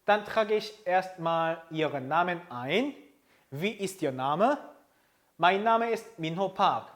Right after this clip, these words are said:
Wann wollen Sie zu uns kommen? Kann ich heute einen Termin bekommen? Einen Termin bekommen, du 나왔네요. Ich habe mir die Hand verbrannt. Können Sie gleich kommen? Dann müssen Sie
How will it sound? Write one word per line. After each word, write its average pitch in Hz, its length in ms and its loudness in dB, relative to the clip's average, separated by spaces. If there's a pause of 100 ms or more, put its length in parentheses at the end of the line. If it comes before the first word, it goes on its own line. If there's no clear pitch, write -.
(380)
Wann 190 340 8
wollen 175 260 -2
Sie 156 80 -10
zu 151 200 -8
uns 139 180 -10
kommen? 220 400 0 (1120)
Kann 170 180 -2
ich - 180 -6
heute 180 380 2
einen 143 260 -6
Termin 202 440 -4
bekommen? 240 560 -2
Einen 117 420 -14
Termin 196 540 -2 (340)
bekommen, 185 640 -2
du 185 60 -8
나왔네요. 113 560 0 (260)
Ich 196 220 -2
habe 196 240 2
mir 196 340 0
die 160 260 -6
Hand 208 380 -4
verbrannt. 185 560 4 (800)
Können 196 340 2
Sie 190 140 -2
gleich 147 340 0
kommen? 226 380 0 (180)
Dann 208 380 10
müssen 160 380 -4
Sie 233 220 -4